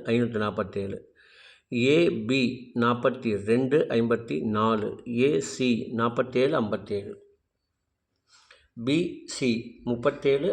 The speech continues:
அறுபத்தேழு, ஏ பி ஏ சி பி சி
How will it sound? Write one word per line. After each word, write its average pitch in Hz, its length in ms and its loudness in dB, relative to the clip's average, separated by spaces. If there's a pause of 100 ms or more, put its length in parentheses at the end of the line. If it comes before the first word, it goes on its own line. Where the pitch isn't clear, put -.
அறுபத்தேழு, 113 600 0 (1120)
ஏ 143 320 0 (260)
பி 139 200 -2 (460)
ஏ 139 140 4 (200)
சி 143 220 -4 (160)
பி 117 200 0
சி 113 200 -8